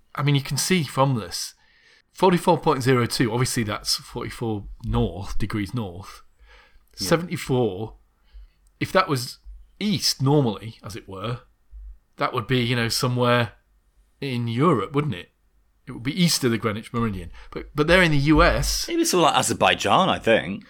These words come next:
Speaker 1: So it must have been seventy-four west. So you would have
Speaker 2: Yeah.
Speaker 1: had to have said forty-four east, seventy-four west for it to have made sense.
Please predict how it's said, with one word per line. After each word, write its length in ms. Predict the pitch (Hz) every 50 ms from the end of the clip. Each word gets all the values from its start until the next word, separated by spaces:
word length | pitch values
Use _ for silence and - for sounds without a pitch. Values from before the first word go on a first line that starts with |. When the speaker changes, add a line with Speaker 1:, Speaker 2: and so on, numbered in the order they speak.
| - - - _ _
Speaker 1:
So 260 | - - 185 175 165 165 -
it 160 | - - 170
must 300 | 165 165 196 - - -
have 100 | 147 -
been 220 | 160 147 139 139
seventy-four 640 | 135 - 160 139 151 - - - - - 139 131 127
west. 560 | 139 202 185 101 - - - - - - - _ _ _ _ _ _ - - _ _
So 160 | - - -
you 200 | 151 156 196 170
would 60 | 160 190
have 80 | 185 -
Speaker 2:
Yeah. 40 |
Speaker 1:
had 160 | - 226 - -
to 80 | - 170
have 80 | 147 -
said 220 | - 165 143 143
forty-four 540 | - - 143 139 - - - 135 131 131 -
east, 360 | 156 139 120 - - - - _ _ _ - - -
seventy-four 520 | - - 123 127 - 113 - - 123 113 110
west 360 | 123 147 147 - - - -
for 120 | - -
it 80 | 113 -
to 120 | - 120 110
have 100 | 107 107
made 220 | 113 113 110 -
sense. 420 | - - 143 120 101 - - -